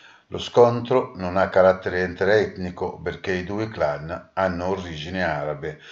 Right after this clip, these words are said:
Il martoriato Darfur ha sofferto di una lunga guerra che ha provocato la morte di trecentomila persone e la fuga di due milioni di sfollati.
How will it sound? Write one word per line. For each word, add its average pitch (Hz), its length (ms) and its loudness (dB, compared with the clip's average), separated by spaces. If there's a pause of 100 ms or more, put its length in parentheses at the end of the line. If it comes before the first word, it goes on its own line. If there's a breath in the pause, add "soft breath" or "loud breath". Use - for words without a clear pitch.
(200 loud breath)
Il 123 300 6
martoriato 92 680 0
Darfur 113 680 0
ha 90 180 6
sofferto 98 840 -2
di 82 100 -8
una 80 260 -8
lunga 104 440 2
guerra 90 640 4 (260 loud breath)
che 95 120 2
ha 85 100 8
provocato 90 680 0
la 85 120 2
morte 98 380 0
di 92 140 -6
trecentomila 101 880 -4
persone 85 600 -4 (220 loud breath)
e - 120 -2
la 101 140 6
fuga 78 380 -6
di 80 160 -10
due 92 180 -4
milioni 95 420 -4
di 95 100 -8
sfollati. 85 720 0